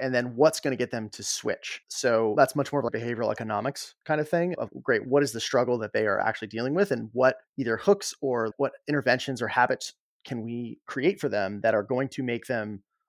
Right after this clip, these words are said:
adopt this instead of their existing alternatives. So that's one where you're like, "Okay, go the behavioral economics angle." Another one that I'm helping is a very much a mental health intervention, and it's about helping folks recover from addictions.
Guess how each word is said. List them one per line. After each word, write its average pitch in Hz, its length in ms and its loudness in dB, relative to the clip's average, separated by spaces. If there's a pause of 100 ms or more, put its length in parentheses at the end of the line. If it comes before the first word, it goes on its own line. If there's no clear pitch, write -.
adopt 143 440 4
this 127 720 0
instead 139 320 2
of 120 300 -2
their 117 100 -2
existing 107 340 -10
alternatives. 92 480 -12
So - 40 -14 (220)
that's 151 160 0
one 131 220 0
where 123 100 -4
you're 120 60 0
like, 120 120 -6
"Okay, 117 160 -10 (120)
go 127 120 2
the 113 80 -2
behavioral 107 340 -2
economics 104 400 -6
angle." - 260 -10 (240)
Another 202 220 4
one 147 160 2
that 131 80 2
I'm 117 320 0 (500)
helping 131 420 -4
is 117 460 -2
a 117 400 2
very 165 200 4
much 151 200 2
a 127 60 -2
mental 120 340 -2
health 104 380 -2
intervention, 98 480 -10
and 113 120 -6
it's 123 100 -10
about 104 220 -2
helping 110 360 -6
folks - 360 -6
recover 104 460 -2 (300)
from 120 140 -4
addictions. - 460 -4